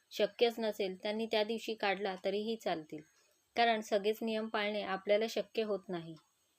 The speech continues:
एखाद्या वेळेस. त्यामुळे आपण हवं तेवढा जास्तीत जास्त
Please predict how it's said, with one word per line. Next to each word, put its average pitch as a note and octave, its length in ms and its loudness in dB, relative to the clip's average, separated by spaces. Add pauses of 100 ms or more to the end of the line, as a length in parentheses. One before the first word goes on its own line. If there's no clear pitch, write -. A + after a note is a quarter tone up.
(180)
एखाद्या A3+ 380 2
वेळेस. A3+ 380 2 (300)
त्यामुळे A3 320 2
आपण A3 380 0 (280)
हवं G3+ 280 2
तेवढा A3 460 4
जास्तीत G3+ 360 2
जास्त G3+ 320 2